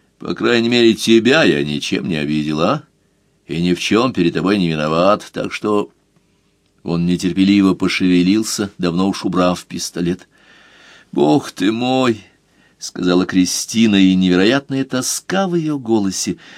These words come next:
заставила Мазура, уже положившего было руку на подоконник, остаться на месте. «А я-то думала, дура, а мне-то показалось...»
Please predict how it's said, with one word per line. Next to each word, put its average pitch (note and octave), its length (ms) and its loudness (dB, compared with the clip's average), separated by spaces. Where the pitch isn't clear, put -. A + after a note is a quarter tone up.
заставила A2 840 -2
Мазура, F#2+ 600 -2
уже E2 220 -4
положившего F2 760 -2
было G#2 240 0
руку A2+ 240 0
на A2+ 80 -10
подоконник, G#2 680 -6
остаться F2 600 -4
на F#2+ 60 -4
месте. E2+ 400 -8
«А C#3+ 120 -2
я-то D#3 400 2
думала, G#2+ 460 0
дура, A2+ 440 0
а - 120 -6
мне-то D3 400 0
показалось...» D3+ 960 0